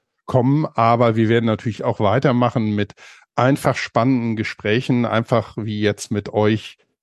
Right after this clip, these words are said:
denen dies Wissen, genau das Wissen zu entlocken. Und ich glaube, das ist ganz gut gelungen. Deshalb an der Stelle nochmal ganz, ganz herzlichen Dank an euch alle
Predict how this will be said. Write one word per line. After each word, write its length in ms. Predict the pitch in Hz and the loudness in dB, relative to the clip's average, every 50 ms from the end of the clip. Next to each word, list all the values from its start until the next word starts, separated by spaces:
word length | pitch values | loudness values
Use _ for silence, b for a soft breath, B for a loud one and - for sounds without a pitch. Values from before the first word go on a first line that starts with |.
| - 120 | -2 0
denen 560 | 123 135 151 143 131 131 127 120 127 - _ _ - | 2 4 4 4 4 4 2 0 -4 -12 _ _ -4
dies 300 | 135 127 117 - - 113 | -4 -4 -4 -4 -4 -2
Wissen, 560 | 135 147 - - 139 127 123 123 120 113 107 _ _ _ | -2 -2 0 2 2 2 4 4 2 0 -2 _ _ _
genau 360 | - 127 110 107 107 120 131 | -4 -2 0 0 2 2 0
das 300 | 127 120 110 110 - - | 0 0 -2 -4 -6 -8
Wissen 300 | 107 104 - - 104 95 | -10 -10 -6 -4 -4 -4
zu 140 | - - - | -4 -6 -8
entlocken. 760 | - 101 101 98 - 92 98 92 - - 95 - 95 - - | -8 -8 -8 -6 -2 -2 -2 -2 -2 -6 -10 -10 -10 -12 -10
Und 300 | - 98 95 98 98 - | -8 -8 -8 -8 -8 -10
ich 80 | - - | -12 -4
glaube, 260 | - 123 127 139 151 | 0 2 2 4 4
das 220 | 131 131 123 - 151 | 2 0 0 0 -4
ist 200 | 135 - - - | -6 -6 -4 -2
ganz 300 | 127 117 131 127 - - | 0 0 0 -2 -4 -4
gut 200 | 143 147 143 - | -4 -4 -2 0
gelungen. 460 | 135 110 107 117 143 180 202 208 B B B B B B B | 0 2 2 2 2 2 0 0 B B B B B B B
Deshalb 460 | 135 127 - 131 127 123 113 - - - - | 0 0 2 2 2 2 0 -2 -8 -8 -4
an 200 | - 123 123 117 | 0 0 2 4
der 180 | 131 127 131 123 | 4 4 2 2
Stelle 360 | - - 139 123 120 117 113 | 0 0 0 0 2 2 0
nochmal 400 | 117 113 110 - 117 110 107 98 | 0 -2 -2 0 0 0 0 -2
ganz, 280 | - 120 120 139 139 | -2 -2 -2 -2 0
ganz 260 | - 139 127 123 - - | 0 0 0 0 0 0
herzlichen 500 | 120 120 117 - - 120 - 110 104 95 | 0 0 0 0 -4 -4 -2 -2 -2 0
Dank 320 | 95 92 117 147 302 - | 0 0 0 0 -2 -2
an 160 | - 143 123 | -2 -2 0
euch 280 | 117 117 110 - - - | 0 0 -2 -4 -4 -2
alle 360 | 117 117 131 151 202 269 | 0 2 2 2 2 0